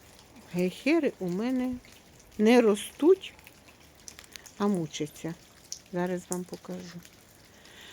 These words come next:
Шкода мені, тому що гейхери я люблю. Ну, багато я чого люблю. А що з того? Але дивіться, мої дорогенькі, навіть бачите, що це таке?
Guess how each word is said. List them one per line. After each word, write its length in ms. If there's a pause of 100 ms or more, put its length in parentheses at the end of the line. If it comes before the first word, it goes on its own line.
(540)
Шкода 600
мені, 280
тому 340
що 220
гейхери 640
я 220
люблю. 540 (300)
Ну, 220 (380)
багато 380
я 160
чого 360
люблю. 340 (500)
А 120
що 280
з 40
того? 320 (760)
Але 200
дивіться, 420
мої 200
дорогенькі, 680
навіть 300
бачите, 480
що 200
це 340
таке? 260